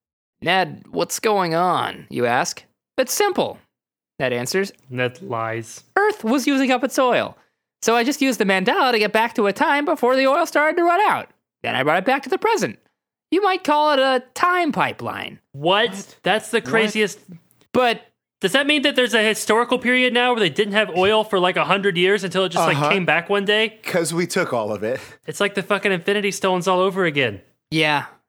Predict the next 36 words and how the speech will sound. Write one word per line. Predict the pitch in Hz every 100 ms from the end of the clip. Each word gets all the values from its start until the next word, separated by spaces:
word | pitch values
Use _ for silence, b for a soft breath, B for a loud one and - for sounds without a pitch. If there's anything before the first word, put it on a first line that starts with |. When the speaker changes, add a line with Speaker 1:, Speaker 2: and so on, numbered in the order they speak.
| -
Speaker 1:
Ned | 156 160
fucked | 180 170 -
us | 135
here. | 139 127 120 _ _ _ _
Speaker 3:
Whoops. | 73 80 - - - _ _ _ _
Speaker 1:
No | - 220
one | 262
will | 254
believe | 254 285 240
this | 320 180
one, | 147 139 151 - _ 135
but | 135 135
at | 165
least | 254 175 143 - - -
the | 233 226
oil | 190 139 117
is | 110
back. | - 110 85 - - _ _ _ _
Speaker 2:
For | 135
the | 127
first | 139 139 -
time | 139 135 135
in | 135
a |
century. | 131 131 110 107 101 _ _ _ -
Speaker 1:
Yeah. | 208 - -
Speaker 3:
Yeah. | 135 - _ _ _ _ _ _
Speaker 1:
The | 160 170 180 104 92 160 - _ _ _ _ _ -
end. | 175 113 - - - -
Speaker 2:
Wow. | - 139 123
Speaker 3:
Nobody | 151 208
can | - 185
remember | 170 180 190
what | 196
oil | 190 143 98
is. | 98 107